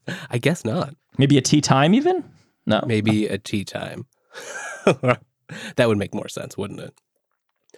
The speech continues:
Speaker 1: So there's some issues there, right? And obviously Bezos, um, now owns the Washington Post, which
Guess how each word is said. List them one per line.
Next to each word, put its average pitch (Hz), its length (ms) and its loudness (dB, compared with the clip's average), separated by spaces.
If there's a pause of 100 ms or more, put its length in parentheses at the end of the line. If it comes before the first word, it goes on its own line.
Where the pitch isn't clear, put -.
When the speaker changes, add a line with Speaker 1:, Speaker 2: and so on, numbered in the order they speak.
(160)
Speaker 1:
So 196 160 4
there's 202 160 4
some 208 120 2
issues 156 300 4
there, 131 180 6
right? 117 180 4
And 107 100 2
obviously 107 280 2
Bezos, 104 580 0
um, 98 300 -2 (340)
now 98 180 2
owns 101 380 2
the 107 80 -4
Washington 101 480 -4
Post, - 340 -4
which - 280 -4